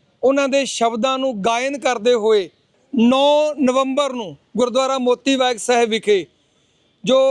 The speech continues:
ਯਾਤਰਾ ਆ ਰਹੀ ਹੈ, ਪਿੰਡਾਂ ਦੇ ਵਿੱਚੋਂ, ਕੱਲੇ-ਕੱਲੇ ਘਰਾਂ ਦੇ ਵਿੱਚੋਂ ਜਿਨ੍ਹਾਂ ਨੇ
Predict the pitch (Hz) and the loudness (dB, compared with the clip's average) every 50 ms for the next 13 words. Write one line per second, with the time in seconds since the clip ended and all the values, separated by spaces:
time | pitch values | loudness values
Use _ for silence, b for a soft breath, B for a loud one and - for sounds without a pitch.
0 | 277 277 269 - - _ _ - 190 185 254 247 240 - - 277 285 285 285 254 | 2 0 -2 -6 -14 _ _ -8 -4 -2 -2 -2 -2 -4 -2 -2 -2 -2 0 0
1 | 233 233 247 254 285 277 262 254 247 - _ - 269 269 262 269 285 285 277 269 | 0 0 -2 -2 -4 -2 -2 -4 -4 -4 _ -4 -2 -2 0 0 -2 -2 -2 -4
2 | 269 262 247 233 - - 269 269 214 - 277 262 262 262 269 277 269 - - 262 | -4 -6 -6 -6 -2 0 0 0 0 0 -2 -2 0 2 0 0 2 2 0 0
3 | 262 269 269 262 - 294 277 247 233 226 240 254 262 262 254 240 240 - - 262 | 2 2 0 0 2 0 0 0 0 -2 -2 0 0 0 0 -2 -6 -6 -2 0
4 | 262 269 262 220 202 240 247 254 262 254 247 233 240 247 254 262 262 | 2 2 2 0 0 0 0 0 0 0 0 -2 -2 0 0 0 -2